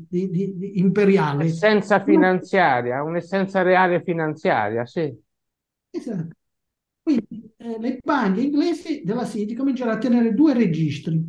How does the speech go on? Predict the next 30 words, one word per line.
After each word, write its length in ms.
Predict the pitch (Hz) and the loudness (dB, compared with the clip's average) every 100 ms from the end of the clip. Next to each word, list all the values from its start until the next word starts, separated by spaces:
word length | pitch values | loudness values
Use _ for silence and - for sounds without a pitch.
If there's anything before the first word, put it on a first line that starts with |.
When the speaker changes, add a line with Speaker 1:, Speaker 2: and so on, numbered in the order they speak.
| - _ _ - | -8 _ _ 4
Speaker 1:
uno 360 | 320 392 311 | 6 6 4
per 140 | 220 202 | 4 2
le 160 | 202 | 2
cose 320 | 220 220 208 | 2 0 0
che 100 | 196 | -2
si 80 | 165 | -4
facevano 380 | - 165 190 175 | -2 0 2 4
in 60 | 175 | 4
Inghilterra 540 | 190 233 285 285 262 - _ _ | 2 0 0 0 -2 -10 _ _
e 120 | - 359 | 2 4
un 80 | |
altro 240 | 349 285 254 | 6 4 2
per 120 | 254 | 0
cose 640 | 294 269 - 226 240 - _ _ _ | 4 4 4 2 0 -8 _ _ _
che 120 | - | 0
si 100 | - | 2
facevano 320 | 214 214 233 196 | 4 6 6 6
sempre 420 | 370 349 214 190 | 6 8 8 8
lì, 540 | 180 180 196 320 - - _ _ | 6 6 6 4 0 -12 _ _
però 340 | - 330 294 214 | 2 6 8 6
ufficialmente 680 | 185 294 302 339 349 349 294 | 6 4 4 4 2 2 2
si 160 | 285 | 0
facevano 580 | 247 285 269 240 240 240 | -2 -2 0 0 2 2
nelle 300 | 226 226 226 | 2 2 0
Cayman, 880 | 220 220 196 208 196 202 214 226 226 _ _ _ - | -2 -2 0 0 0 0 0 -2 -6 _ _ _ -8
eh, 280 | 202 196 | -4 -2
si 160 | 196 226 | -2 -2
facevano 520 | 226 214 226 214 202 | -2 0 2 2 2
nel, 380 | 202 208 196 196 | 2 0 0 -2
in 600 | 202 196 196 190 190 190 | -2 0 2 0 0 -2